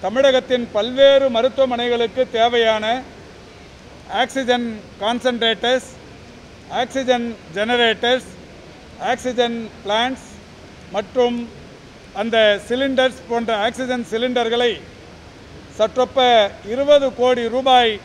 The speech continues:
மதிப்பில் தமிழகத்தின் பல்வேறு பகுதிகளுக்கு ரோட்டரி சங்கம் தந்திருக்கிறது. அதன் தொடர்ச்சியாக இன்றைக்கு இங்கே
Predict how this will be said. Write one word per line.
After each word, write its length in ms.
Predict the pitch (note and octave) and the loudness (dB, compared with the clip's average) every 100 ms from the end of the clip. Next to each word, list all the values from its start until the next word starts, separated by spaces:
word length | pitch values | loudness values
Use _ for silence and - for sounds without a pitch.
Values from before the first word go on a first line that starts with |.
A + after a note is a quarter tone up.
| F#3+ | -6
மதிப்பில் 540 | G#3 A#3 - B3+ B3+ C4+ - - - - - - - - - | -4 -2 -4 -4 -4 -6 -12 -20 -20 -20 -20 -20 -20 -16 -8
தமிழகத்தின் 640 | G#3 C4+ C4 B3 B3+ B3 - | -2 2 2 0 -2 -4 -2
பல்வேறு 440 | G#3+ B3+ C#4 C#4 C4+ | -2 4 6 6 2
பகுதிகளுக்கு 640 | A#3+ B3+ B3 A#3 A3+ B3 A#3+ A#3 G#3 G#3 | -2 -2 0 -2 -2 0 2 2 -2 -2
ரோட்டரி 340 | A#3+ A#3+ A#3+ G3 | -2 0 -4 -2
சங்கம் 320 | G#3+ G#3+ B3 A3 | -6 -4 -4 -4
தந்திருக்கிறது. 640 | A3 A3+ G#3+ G3+ G3 G3 F3 - - - - - - - - - - - - - G#3 | -4 -4 -6 -8 -8 -8 -12 -18 -20 -20 -20 -20 -20 -20 -20 -20 -20 -20 -18 -8 -4
அதன் 220 | B3 A#3+ A3+ | -4 -4 -2
தொடர்ச்சியாக 640 | A#3+ C#4 - C#4 C4 C4 B3 | -2 -2 0 2 4 2 0
இன்றைக்கு 320 | B3 B3 B3 A#3 | -2 -2 -6 -6
இங்கே 200 | A3+ | 0